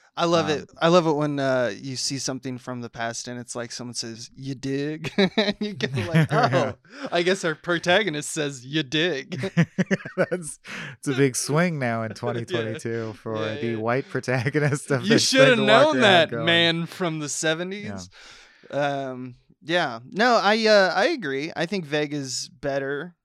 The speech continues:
Speaker 1: Uh, like, w-, if it was like,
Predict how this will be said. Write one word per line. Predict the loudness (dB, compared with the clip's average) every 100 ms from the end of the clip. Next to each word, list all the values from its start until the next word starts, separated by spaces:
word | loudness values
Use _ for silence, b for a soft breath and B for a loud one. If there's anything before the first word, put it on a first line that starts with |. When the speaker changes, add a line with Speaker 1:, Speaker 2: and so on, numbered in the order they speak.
| _ _
Speaker 1:
Uh, | -4 -2 0 0 -2 -2 -4 -8 -14
like, | -6 -4 -6 -14 _
w-, | -12 -12 _ -20 -20 _
if | -4 -4 -6
it | -2 0
was | 0 -2
like, | -6 -8